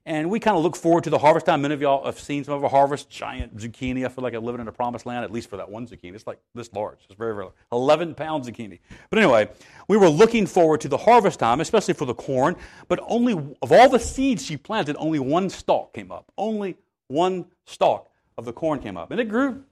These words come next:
pretty good, about five feet, and it was beautiful. It had the tassel on top. Y'all seen corn? You know, let's say I'm, I'm from corn country in the part where I live. When the tassels fall over at the top, it's ready,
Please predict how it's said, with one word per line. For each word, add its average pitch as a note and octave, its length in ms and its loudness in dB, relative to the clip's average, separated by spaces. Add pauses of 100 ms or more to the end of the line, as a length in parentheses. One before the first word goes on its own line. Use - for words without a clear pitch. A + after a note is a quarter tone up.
(100)
pretty G#3+ 180 -8
good, G#3 220 0
about F3+ 240 -2
five F3+ 200 4
feet, G3 360 -8 (240)
and C#3 80 -2
it B2+ 80 -4
was G#2+ 100 -6
beautiful. - 380 -6
It - 20 -8
had A2+ 80 -10
the G#2+ 80 -12
tassel C#3+ 480 -2
on D3 80 -6
top. C#3+ 260 0
Y'all D#3 100 -4
seen D3+ 220 -14
corn? C#3+ 320 -8 (280)
You C3 60 -10
know, A#2+ 100 0
let's B2+ 160 -2
say C#3 320 -2 (100)
I'm, C3+ 260 -4
I'm A#2 100 -6
from A2+ 180 -4
corn C3 280 -6
country C3+ 340 -8
in B2 60 -6
the A2 100 -6
part B2 240 -6
where A#2+ 100 -2
I - 20 0
live. B2+ 200 -6 (220)
When B2+ 80 -8
the A2+ 60 -4
tassels C3+ 420 -2
fall B2 300 -2
over C3 200 -4
at C3+ 40 -6
the A2+ 60 -12
top, C3 260 -2
it's - 120 -20
ready, A2 300 -6